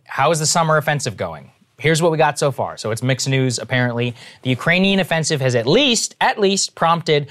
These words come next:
the Kherson occupiers to pause the poll on joining Ukraine. You'll recall that the Russian state said, so Russian state media said there was a plan in Kherson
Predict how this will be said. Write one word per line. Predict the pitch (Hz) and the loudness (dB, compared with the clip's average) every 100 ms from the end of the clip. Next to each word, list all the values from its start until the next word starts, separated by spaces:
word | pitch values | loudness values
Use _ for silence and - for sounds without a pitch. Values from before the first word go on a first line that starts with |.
| - _ | -12 _
the | 123 | -6
Kherson | - 202 226 - 202 190 - | 0 2 2 2 2 2 2
occupiers | 196 - 160 - 120 107 107 | 0 -2 -6 0 0 0 -2
to | - 139 - - | -4 -6 -6 -6
pause | - 277 294 269 262 240 220 | 2 4 6 4 0 -4 -4
the | 247 | -4
poll | - 190 165 156 156 - - | 2 4 4 2 -4 -18 -4
on | 165 175 | 0 2
joining | 139 147 143 135 | 2 2 2 0
Ukraine. | 123 143 120 95 | -2 -2 -2 -2
You'll | 104 | -2
recall | 110 135 127 123 | -2 2 2 2
that | 110 | -2
the | 113 | -2
Russian | 127 - 131 | -2 0 -4
state | - 120 - - | -2 -2 -4 -12
said, | 127 139 127 107 - - | -6 -2 -2 -2 -14 -4
so | 151 | -2
Russian | 147 | 0
state | - 127 | 0 -2
media | 139 180 165 | 0 0 0
said | 143 | 0
there | 123 | -2
was | 110 | -4
a | |
plan | 113 147 143 131 | -2 0 0 0
in | |
Kherson | 110 127 120 | -2 -2 -2